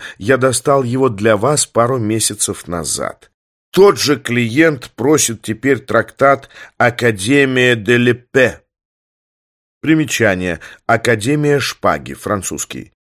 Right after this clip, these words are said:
«Вы о нём что-нибудь слышали?»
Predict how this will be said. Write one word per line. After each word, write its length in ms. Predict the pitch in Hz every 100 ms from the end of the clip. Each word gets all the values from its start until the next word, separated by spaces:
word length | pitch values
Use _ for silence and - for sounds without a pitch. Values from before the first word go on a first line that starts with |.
| _ _
«Вы 320 | 110 151 143
о 100 | 139
нём 300 | 139 147 131
что-нибудь 640 | - - 131 123 120 123
слышали?» 800 | - 165 208 180 120 92 76 -